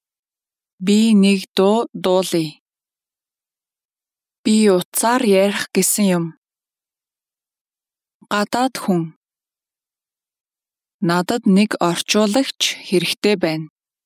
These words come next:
Та дахиад нэг хэлнэ үү? Удахгүй бороо орхон. Удахгүй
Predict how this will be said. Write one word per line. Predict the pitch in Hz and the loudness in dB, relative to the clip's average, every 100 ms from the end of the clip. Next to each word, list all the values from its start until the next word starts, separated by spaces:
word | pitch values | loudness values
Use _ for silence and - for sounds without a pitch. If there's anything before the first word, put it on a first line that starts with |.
| _ _ _ _ _ _ _ _ _ _ _ _ _ _ - | _ _ _ _ _ _ _ _ _ _ _ _ _ _ -6
Та | 226 202 196 175 | -2 0 -2 -2
дахиад | 180 190 - 247 254 226 | -4 -2 0 0 0 0
нэг | 240 | -2
хэлнэ | - 202 175 180 196 | 0 0 0 2 2
үү? | 269 - _ _ _ _ _ _ _ _ _ _ _ _ _ _ _ _ _ _ | 2 -4 _ _ _ _ _ _ _ _ _ _ _ _ _ _ _ _ _ _
Удахгүй | 185 190 - 220 - - 254 254 | -2 0 -2 -6 -6 -2 2 2
бороо | 196 180 196 240 254 - | 2 0 2 2 2 0
орхон. | 185 185 - 202 175 170 - _ _ _ _ _ _ _ _ _ _ _ _ _ _ _ _ _ _ | -4 -4 -4 -2 -2 -4 -14 _ _ _ _ _ _ _ _ _ _ _ _ _ _ _ _ _ _
Удахгүй | - 185 - 214 - - 233 247 | -2 0 0 -4 -6 -4 0 2